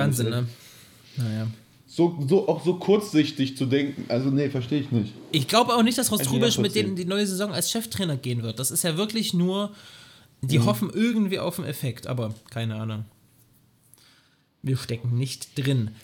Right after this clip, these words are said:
Speaker 2: Naja.
Speaker 1: Äh, Sieg gegen Leipzig im Finale aus Dortmunds Sicht oder in der Liga? Du
Speaker 2: Aber
Speaker 1: hast
Speaker 2: warte kurz.
Speaker 1: dich für, ja, ja,
Speaker 2: Noch
Speaker 1: ja.
Speaker 2: ganz kurz.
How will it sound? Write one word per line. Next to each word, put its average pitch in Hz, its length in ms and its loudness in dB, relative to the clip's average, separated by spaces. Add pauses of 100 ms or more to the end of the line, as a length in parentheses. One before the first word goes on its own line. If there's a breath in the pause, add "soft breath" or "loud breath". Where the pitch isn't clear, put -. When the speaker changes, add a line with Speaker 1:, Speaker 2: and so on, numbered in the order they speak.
(140 loud breath)
Speaker 2:
Naja. 127 300 2
Speaker 1:
Äh, 95 120 -4
Sieg 147 220 0
gegen 196 220 -2
Leipzig 180 340 4
im 147 60 -10
Finale 180 760 0
aus 170 160 -4
Dortmunds 175 380 -2
Sicht - 260 -4
oder 151 240 0
in 139 140 2
der 131 100 6
Liga? 151 480 0 (220)
Du - 80 -2
Speaker 2:
Aber 123 140 6
Speaker 1:
hast - 100 2
Speaker 2:
warte - 140 0
kurz. 156 100 -2
Speaker 1:
dich - 140 -8
für, - 100 -12 (100)
ja, 127 340 -2
ja, 127 140 -2
Speaker 2:
Noch 123 80 4
Speaker 1:
ja. - 60 -2
Speaker 2:
ganz 131 200 0
kurz. 135 380 -2